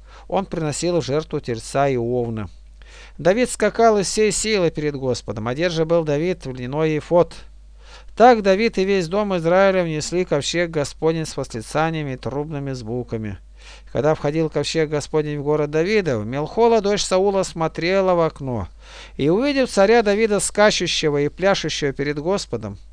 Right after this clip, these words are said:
уничижила его в сердце своем. И принесли ковчег Господень, и поставили его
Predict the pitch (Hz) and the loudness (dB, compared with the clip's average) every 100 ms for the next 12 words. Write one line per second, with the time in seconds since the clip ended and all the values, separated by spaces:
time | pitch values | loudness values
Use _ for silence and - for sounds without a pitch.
0 | - - - - 147 170 165 190 175 240 | -20 -20 -12 -6 -2 -2 0 0 2 2
1 | 254 226 208 196 - 185 165 - 135 - | 4 4 4 2 -2 0 0 0 -8 -4
2 | 120 110 92 - - - - - - - | -4 -4 -8 -12 -20 -20 -20 -20 -20 -20
3 | - - - - 135 127 139 151 220 233 | -20 -20 -20 -10 -6 -4 -4 -4 -2 -2
4 | 147 127 165 151 120 117 - 147 180 190 | 0 0 0 0 -2 -4 -4 -2 0 0
5 | 185 160 - - - - - - - - | -2 -6 -10 -16 -20 -20 -20 -20 -20 -20
6 | - - - 127 - 117 - 151 185 208 | -20 -20 -12 -8 -4 -4 0 6 8 8
7 | 202 196 196 190 190 170 | 4 2 2 2 2 -2